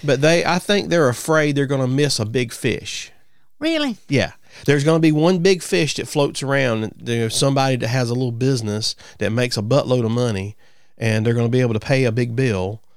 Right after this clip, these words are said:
Speaker 1: because
Speaker 2: Don't
Speaker 1: they're
Speaker 2: they
Speaker 1: gonna
Speaker 2: have enough clients that
Speaker 1: But that's the problem. We have too many clients now that we can't hardly take care of.
Speaker 2: Well, I don't know.
Speaker 1: They're already filing extensions for people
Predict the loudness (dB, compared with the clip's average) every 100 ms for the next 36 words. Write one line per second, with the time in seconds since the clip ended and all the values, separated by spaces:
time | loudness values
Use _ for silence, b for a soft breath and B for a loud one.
0 | -20 -6 -2 0 2 0 0 -4 -4 -4
1 | -4 -4 -6 -10 b b 0 2 2 0
2 | 0 2 4 4 4 4 4 4 2 0
3 | -8 -18 -12 0 4 6 6 4 2 2
4 | 2 0 0 0 -2 -6 -6 -6 -4 -4
5 | -4 -2 -4 -4 -6 -6 -4 -2 -4 -8
6 | -12 -8 -8 -8 -12 -6 -2 -2 -2 0
7 | 2 0 0 0 2 4 4 2 0 0
8 | 2 0 -2 -4 -4 -2 -2 -4 -8 -10
9 | -10 -10 -10 -16 -18